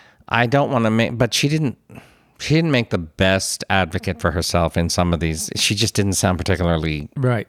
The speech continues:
Speaker 1: on top of things.
Speaker 2: But the timing of this,
Speaker 1: But
Speaker 2: you know, yeah.
Speaker 1: it is true. Some of the allegations about, uh,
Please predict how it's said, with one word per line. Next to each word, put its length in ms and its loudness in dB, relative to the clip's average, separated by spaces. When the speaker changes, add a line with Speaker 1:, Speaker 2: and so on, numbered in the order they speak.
Speaker 1:
on 160 2
top 260 0
of 80 0
things. 340 -2
Speaker 2:
But 240 0
the 140 -2
timing 500 2
of 180 -2
this, 500 -2
Speaker 1:
But 540 2
Speaker 2:
you 80 -2
know, 60 0
yeah. 60 4
Speaker 1:
it 80 4
is 280 2
true. 440 0
Some 200 2
of 60 0
the 120 2
allegations 600 0
about, 440 0
uh, 280 2